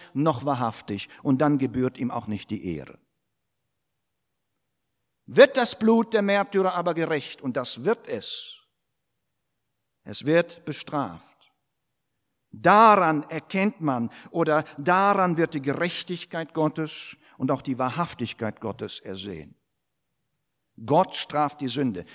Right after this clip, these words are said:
Das ist eine ganz klare Aussage der Heiligen Schrift, Schrift, Schrift. Gott straft die Sünde. Darin zeigt sich doch, dass Gott eben das ist. Er ist heilig, er ist gerecht, er kann die Sünde, er kann die Rebellion,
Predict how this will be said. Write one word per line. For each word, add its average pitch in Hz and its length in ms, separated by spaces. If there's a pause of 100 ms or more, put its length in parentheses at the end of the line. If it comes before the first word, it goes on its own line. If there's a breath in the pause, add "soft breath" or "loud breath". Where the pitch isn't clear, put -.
(120 loud breath)
Das 131 160
ist 139 120
eine 127 240
ganz 170 480
klare 156 480
Aussage 147 440
der 139 120
Heiligen 135 280
Schrift, - 340 (160 soft breath)
Schrift, - 320
Schrift. - 320 (340 soft breath)
Gott 175 440
straft - 760
die 147 100
Sünde. 135 440 (240 loud breath)
Darin 214 720
zeigt 196 460
sich - 260
doch, 131 220
dass 135 320
Gott 175 340
eben 170 260
das 151 220
ist. 156 320 (180 loud breath)
Er 120 260
ist 247 300
heilig, 151 460 (160 soft breath)
er 139 240
ist 226 260
gerecht, 165 380 (160 loud breath)
er 135 120
kann 156 200
die 147 120
Sünde, 202 540
er 175 120
kann 175 240
die 156 80
Rebellion, 151 720